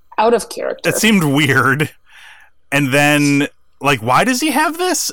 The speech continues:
Speaker 2: And then Velveteen Dream showed up in, I don't know, like, a Lamborghini or something.
Speaker 1: Yes.
Speaker 2: Dressed like Negan from The Walking Dead, which also seemed weird.
Speaker 1: Eh, but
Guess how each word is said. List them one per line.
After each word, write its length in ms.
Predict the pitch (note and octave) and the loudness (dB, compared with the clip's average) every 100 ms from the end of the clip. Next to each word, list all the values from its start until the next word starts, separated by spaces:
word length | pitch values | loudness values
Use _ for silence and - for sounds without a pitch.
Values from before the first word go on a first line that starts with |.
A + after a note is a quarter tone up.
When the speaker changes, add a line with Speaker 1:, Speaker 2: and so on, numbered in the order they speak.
| - | -2
Speaker 2:
And 220 | C#3+ D3 | -2 2
then 300 | D#3 D#3+ D3+ | 2 2 0
Velveteen 560 | A#2+ F3 F3+ D3 F3 C3+ | 2 0 0 -4 -2 0
Dream 340 | B2 C#3 C#3 | 0 2 2
showed 280 | B2+ B2+ A2+ | 0 0 0
up 240 | A2 G#2+ F#2 | 0 -2 -4
in, 520 | A2+ A2 G#2 G2 G2 | -4 -2 -2 -2 -4
I 140 | G#2 | -4
don't 160 | G2 E2+ | -4 -4
know, 200 | E2 F2 | -6 -4
like, 220 | F2+ - | -4 -4
a 160 | E2+ D#2 _ _ _ _ _ _ _ | -6 -8 _ _ _ _ _ _ _
Lamborghini 720 | E2 G2+ G#2 F#2+ F#2 F#2+ G2 G2 | -6 -4 -2 -4 -4 -2 -2 -2
or 40 | |
something. 560 | - G#2 F#2+ G#2+ G2+ G2 _ - _ _ - | -2 -4 -2 -2 -4 -6 _ -20 _ _ -14
Speaker 1:
Yes. 420 | - F3 - - G2+ | -6 -4 -4 -8 -4
Speaker 2:
Dressed 340 | C#3 F#3 - | 0 0 0
like 200 | F3 C#3+ | 0 0
Negan 640 | G#2+ G#2+ D#3 D#3 B2+ A2+ A2+ | 0 0 0 0 0 0 -2
from 160 | D#3 | 0
The 80 | C3+ | 0
Walking 400 | B2+ C#3 - B2 | 2 2 2 -2
Dead, 240 | A#2+ C3 A2 | 2 2 2
which 180 | A#2+ | 0
also 320 | D#3+ G3 D#3 B2+ | 0 0 0 -2
seemed 300 | - A2+ F#2+ | 0 0 -2
weird. 480 | F#2+ E2 D#2 F#2+ - - - _ _ _ _ - _ - | -6 -8 -8 -12 -14 -20 -20 _ _ _ _ -20 _ 0
Speaker 1:
Eh, 260 | C#5 B4+ B4 - _ | 2 4 2 -4 _
but 100 | - | -2